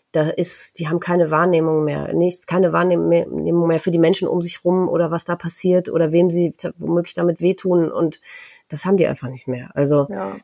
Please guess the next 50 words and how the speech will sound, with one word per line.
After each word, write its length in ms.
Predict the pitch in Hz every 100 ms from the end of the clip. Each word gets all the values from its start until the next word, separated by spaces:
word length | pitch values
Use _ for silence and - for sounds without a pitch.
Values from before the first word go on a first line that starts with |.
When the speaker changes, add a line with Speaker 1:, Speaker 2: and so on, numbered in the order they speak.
| _
Speaker 1:
da 100 | 156
darf 180 | 156 160
man 160 | 165 151
wirklich 220 | 156 156
mit 140 | 160
logischem 540 | 156 160 156 160 147 - -
Verstand 380 | 151 - 147
überhaupt 320 | 151 147 139 160
nicht 180 | -
rangehen. 420 | 143 143 139 131 135 _ _ _ _
Speaker 2:
Ja, 280 | - 196 190 - _ _ _ _
genau. 460 | 196 190 185 190 190 _ _ _ _ -
Speaker 1:
Aber 180 | 170 175
die, 240 | 208 226
die 240 | 208 214 214
Situation, 540 | 202 208 185 226 214
wo 60 | 220
sie 140 | 208
gesagt 260 | 185 196 190
hat, 100 | 180
sie 100 | 185
kann 220 | 185 214
nicht 160 | 202 208
mehr 320 | 190 190 190
und 120 | 180
so, 260 | 180 175 151
hat 280 | 214 220 -
sie 220 | 208 185
denn 220 | 190 185
das 160 | 180 170
einfach 240 | 170 160
nur 140 | 165 170
so 180 | 160 156
quasi 300 | 156 151 143
dahergesagt 800 | 139 135 190 220 262 262 262 262
oder 160 | 180 165
hat 160 | 156
sie 80 | 170
von 260 | - 160 156
dir 260 | 175 180
irgendwie 320 | - 156 180 156
in 100 | 151
dem 120 | 151
Moment 200 | 143 139
Hilfe 540 | 208 233 262 262 240
gewollt 460 | 214 190 196 214 226
oder 140 | 185
erwartet 640 | 160 175 185 208 220 208 -
oder, 400 | 185 175 147 -
äh, 260 | 58 -